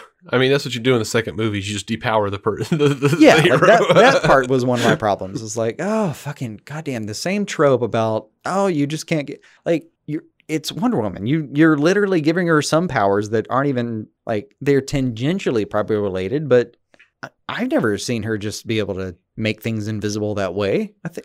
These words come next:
Speaker 2: I
Speaker 1: Yeah, no, I don't know.
Speaker 2: There's, there's, uh, better fans than us that may, uh, know where that, that is, like, a precedented, uh,
Speaker 1: I
Speaker 2: event,
Speaker 1: mean,
Speaker 2: but I don't
Speaker 1: I
Speaker 2: know
Speaker 1: guess
Speaker 2: it.
Speaker 1: that there's something to be said about, like, "Oh, my father did, made Themyscira invisible, so I should be able to make this invisible,"
Speaker 2: Oh, it's
Speaker 1: and
Speaker 2: plausible.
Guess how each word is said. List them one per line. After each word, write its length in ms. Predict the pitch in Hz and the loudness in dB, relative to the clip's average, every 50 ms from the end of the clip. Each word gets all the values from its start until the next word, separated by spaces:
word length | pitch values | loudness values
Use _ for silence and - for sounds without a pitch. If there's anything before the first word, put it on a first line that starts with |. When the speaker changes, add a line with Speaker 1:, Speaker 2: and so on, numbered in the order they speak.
| _ - | _ -10
Speaker 2:
I 100 | 156 - _ _ _ - | -12 -12 _ _ _ -8
Speaker 1:
Yeah, 260 | - 117 123 107 101 95 92 | -4 -2 -2 -2 -2 -6 -8
no, 80 | 98 | -6
I 240 | 98 101 104 110 120 | -4 -2 -2 -2 -2
don't 80 | 113 98 | -2 -4
know. 180 | 95 95 92 _ _ _ _ - - - - - - | -6 -8 -10 _ _ _ _ -20 -20 -20 -20 -18 -16
Speaker 2:
There's, 300 | 107 113 - 131 120 - | -16 -14 -14 -16 -16 -14
there's, 380 | - 107 - - - - - _ _ _ - 90 | -14 -14 -14 -14 -16 -16 -20 _ _ _ -18 -18
uh, 60 | 90 - 120 120 113 110 - _ - | -16 -16 -16 -16 -18 -18 -20 _ -14
better 340 | 139 127 107 139 180 214 208 | -6 2 4 6 6 6 4
fans 360 | 196 202 196 202 202 196 175 | 4 2 2 2 0 0 0
than 120 | - 175 180 | 0 0 2
us 260 | 196 190 135 - - | 2 0 0 -2 -2
that 200 | - 117 113 - | 0 -2 0 0
may, 440 | 123 127 139 143 143 143 139 135 131 - _ _ _ - | 0 0 0 2 2 0 0 -2 -4 -10 _ _ _ -20
uh, 80 | 131 131 - - _ _ | -20 -20 -20 -20 _ _
know 320 | - 135 127 127 143 151 156 | -10 -4 0 2 2 4 6
where 220 | 147 147 143 135 | 6 6 6 6
that, 280 | 127 131 135 131 127 - - - - 110 | 4 4 2 2 0 -4 -12 -14 -4 0
that 160 | 127 127 127 | 0 2 2
is, 120 | 127 123 | 2 0
like, 140 | 131 123 113 | -2 -2 -4
a 60 | 113 | -4
precedented, 720 | - - 135 135 131 - 131 131 127 123 127 120 120 - - | -2 0 0 0 0 0 -2 -2 0 -2 -2 -4 -6 -6 -4
uh, 220 | 123 120 110 107 - - | -4 -4 -4 -6 -8 -8
Speaker 1:
I 40 | |
Speaker 2:
event, 400 | - 123 113 107 117 135 185 - | -6 -6 -4 -2 -2 -2 -2 -4
Speaker 1:
mean, 120 | 104 101 - _ _ _ | -8 -14 -16 _ _ _
Speaker 2:
but 200 | - 104 101 - - - | -6 -6 -6 -6 -4 -2
I 120 | 117 165 | 0 2
don't 100 | 247 - | 2 2
Speaker 1:
I 20 | |
Speaker 2:
know 180 | - - 202 208 | 2 4 4 2
Speaker 1:
guess 40 | 208 | 4
Speaker 2:
it. 40 | 208 | 2
Speaker 1:
that 220 | 190 170 151 - _ _ _ - _ - - | 0 0 -2 -2 _ _ _ -20 _ -8 -2
there's 220 | 160 190 190 175 | 0 2 2 2
something 320 | - 180 160 156 160 156 147 | 2 0 2 2 2 2 2
to 60 | 139 | 2
be 80 | 131 | -2
said 220 | 123 - - 123 123 | -2 0 2 2 2
about, 220 | 110 110 107 101 | 4 2 2 2
like, 180 | 101 98 - - 92 | 0 -2 -6 -8 -4
"Oh, 160 | 107 123 107 | -2 -2 0
my 120 | 180 165 151 | 0 -2 -2
father 360 | - 170 175 170 165 151 139 | -2 -2 -2 0 0 -2 -2
did, 180 | 143 139 123 139 | -4 -4 0 2
made 300 | 151 151 143 139 - - | 2 2 2 0 -6 -6
Themyscira 540 | 165 151 143 139 - - 156 151 147 139 135 | -4 -4 -4 -4 -4 -4 0 0 2 2 2
invisible, 500 | 127 127 127 135 131 127 113 117 117 117 | 2 2 0 -2 -2 -4 -4 -4 -4 -4
so 340 | - - - 120 117 113 110 | -4 -2 0 2 2 2 2
I 160 | 107 120 127 | 0 -2 -4
should 160 | 123 - 127 113 | -4 -4 -4 -2
be 60 | 123 | 0
able 140 | 120 117 113 | -2 0 -2
to 60 | 113 | -2
make 200 | 110 110 107 104 | -2 -2 -2 0
this 220 | 127 143 139 - - | 0 0 0 0 -4
invisible," 400 | 117 113 113 110 110 - 214 214 | -4 -2 -2 -2 2 2 4 4
Speaker 2:
Oh, 40 | |
it's 140 | - - - | 4 4 2
Speaker 1:
and 120 | - 101 104 | 0 -2 -2
Speaker 2:
plausible. 680 | 101 135 170 254 320 226 139 - - - - 170 196 | 2 4 4 4 4 2 0 -4 -4 -4 -4 -4 -6